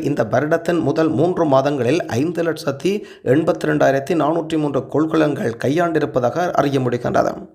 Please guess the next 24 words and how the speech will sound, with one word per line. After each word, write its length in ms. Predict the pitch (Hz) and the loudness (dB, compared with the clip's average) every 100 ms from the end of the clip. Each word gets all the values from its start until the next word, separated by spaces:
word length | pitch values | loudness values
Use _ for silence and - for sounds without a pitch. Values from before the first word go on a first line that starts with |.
| _ _ - - - - | _ _ -20 -20 -16 0
செங்கடலை 460 | 127 156 170 175 175 170 | 4 4 2 0 -2 -2
சூழவுள்ள 420 | 139 135 127 131 110 | 0 2 2 2 0
மத்திய 360 | 117 - 165 | -2 -4 -6
கிழக்கு 340 | 165 160 160 151 | -2 -2 -2 -2
பிராந்தியத்தில் 680 | 131 127 127 131 127 131 120 | 0 0 0 -2 -2 0 0
நிலவும் 400 | 123 123 113 156 | 0 0 -2 -2
போர் 240 | - 156 151 | 2 2 2
அபாயம் 480 | 113 - 170 175 170 | -2 0 0 0 0
காரணமாக 520 | - 131 131 127 123 - | 2 2 2 0 -2 0
கொழும்பு 360 | 165 180 175 170 | 0 0 0 0
துறைமுகத்தின் 640 | 139 139 131 135 123 180 - | 0 2 0 0 0 0 2
கொள்கலன் 400 | 156 160 175 160 | 0 2 0 0
இயக்கத்தின் 500 | 127 135 143 135 135 131 | 0 0 0 0 -2 0
திறன் 280 | 123 156 | 0 -2
குறுகிய 340 | - 151 170 160 | 0 0 0 0
கால 140 | 156 127 | 2 2
அதிகரிப்பு 400 | 127 156 165 165 156 | 2 0 0 0 0
வழிவகுத்திருப்பதாக 960 | 135 160 156 151 147 147 135 117 - 104 - - - | 0 2 0 0 -2 -2 0 0 -2 -4 -6 -18 -6
இலங்கை 400 | 117 151 175 175 | 0 2 2 -2
துறைமுக 440 | 160 147 143 135 117 | 0 0 2 2 2
அதிகார 300 | 113 156 190 143 | 0 0 0 0
சபை 280 | 151 - 170 | -2 -2 0
கருத்து 340 | 170 165 160 147 | -2 -2 -2 0
வெளியிட்டுள்ளனர். 720 | 127 127 - - - - | 0 -2 -4 -2 2 0